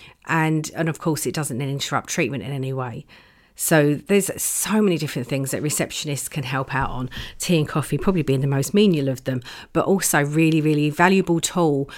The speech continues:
for welcoming your clients and making them feel part of, of your community and your team effectively. I know my clients always used to love having a cup of tea with us.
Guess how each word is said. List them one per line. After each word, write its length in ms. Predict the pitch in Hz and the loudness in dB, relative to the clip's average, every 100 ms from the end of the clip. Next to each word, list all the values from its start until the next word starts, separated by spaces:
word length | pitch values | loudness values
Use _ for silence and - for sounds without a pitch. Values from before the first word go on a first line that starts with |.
| - | -18
for 160 | - 165 | -6 0
welcoming 400 | 170 170 - 170 | 2 2 2 2
your 100 | 160 | 2
clients 420 | - 156 143 - | 0 -2 -2 -2
and 80 | 151 | -2
making 360 | 156 156 - 151 | -2 -2 -4 -2
them 100 | 147 | -2
feel 240 | - 147 | -2 -4
part 460 | - - 165 170 107 | -2 2 2 2 0
of, 200 | 147 - - - - - - | -6 -8 -20 -20 -20 -20 -12
of 80 | 143 | -4
your 160 | 156 147 | -2 -2
community 960 | - 160 170 170 151 - 120 101 - - | -2 2 4 4 0 -4 -8 -8 -12 -8
and 400 | 147 143 143 131 | -4 -2 -4 -2
your 440 | 143 139 135 139 131 - | -2 0 0 -2 -6 -10
team 380 | - 180 202 131 | -4 0 0 -2
effectively. 600 | 127 135 - 139 139 139 | -4 -4 -4 -6 -4 -2
I 100 | 143 | 0
know 140 | 165 | 0
my 200 | 160 156 | 2 0
clients 360 | - 160 139 - | 0 -4 -2 -2
always 180 | 170 170 | -4 -4
used 160 | 165 | -6
to 40 | 160 | -2
love 200 | 160 147 | -2 -2
having 180 | 147 156 | -8 -6
a 40 | |
cup 160 | 151 147 | -6 -6
of 80 | |
tea 160 | - 147 | -6 -6
with 100 | 135 | -4
us. 220 | 131 - | -6 -8